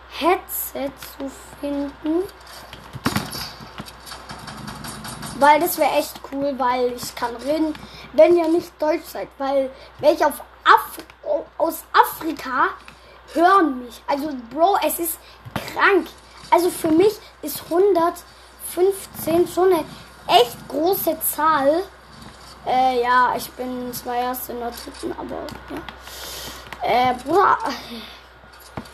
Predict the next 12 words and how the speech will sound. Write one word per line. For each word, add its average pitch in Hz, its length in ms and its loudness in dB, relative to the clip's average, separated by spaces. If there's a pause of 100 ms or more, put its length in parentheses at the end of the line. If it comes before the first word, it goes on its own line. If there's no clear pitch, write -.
(920)
Ah. 587 760 4 (4000)
Geil, 320 560 4
Kill. 330 580 -2
Äh, 269 420 4
ja, 262 320 4
Leute, 294 360 2 (360)
aktiv 330 560 2 (320)
werden 320 340 6
eh 311 240 -2
keine 294 340 -4
Folgen 277 520 -4
kommen. 262 360 -8